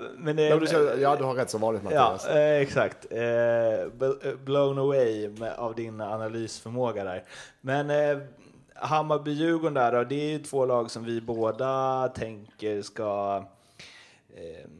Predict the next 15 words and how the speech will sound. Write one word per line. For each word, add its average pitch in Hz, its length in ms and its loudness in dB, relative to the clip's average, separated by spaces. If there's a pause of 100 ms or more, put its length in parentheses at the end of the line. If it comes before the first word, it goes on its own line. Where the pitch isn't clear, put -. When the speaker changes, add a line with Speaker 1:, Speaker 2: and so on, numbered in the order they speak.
Speaker 1:
ja, 123 100 -8
men 180 140 -10
de 175 120 -6
ska 160 160 -2
väl 156 200 0
härja 156 300 2
där 170 140 0
någonstans 120 420 -4
i - 20 -8
mitten 117 420 -10
av 107 100 -6
tabellen, 104 680 -6
vilket 113 400 -8
de 107 300 -2
ju 101 680 -2